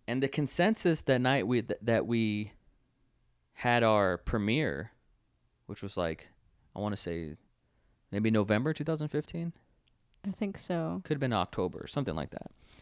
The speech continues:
Speaker 1: It was your first f-, short film. You'd never produced a script, directed, shot anything,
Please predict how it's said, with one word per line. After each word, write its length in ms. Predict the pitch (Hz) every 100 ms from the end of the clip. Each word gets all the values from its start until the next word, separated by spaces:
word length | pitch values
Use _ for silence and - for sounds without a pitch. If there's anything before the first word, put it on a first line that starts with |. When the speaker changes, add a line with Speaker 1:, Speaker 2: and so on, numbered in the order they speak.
| - - - - _ _ _ -
Speaker 1:
It 60 |
was 140 | 127 131
your 80 |
first 400 | - - 175 -
f-, 100 | - -
short 360 | - 147 139
film. 440 | - 120 113 139 131 - -
You'd 240 | 113 110
never 580 | 113 120 127 120 117 113 - _ _ _ _ _ _
produced 600 | - 110 117 120 - - - _ _ _ _ 107
a 60 |
script, 760 | - - 120 117 113 104 - - _ _ _ _ _
directed, 800 | 101 90 107 117 - 113 110 113 - -
shot 420 | - - 110 110
anything, 680 | 107 107 - 101 101 98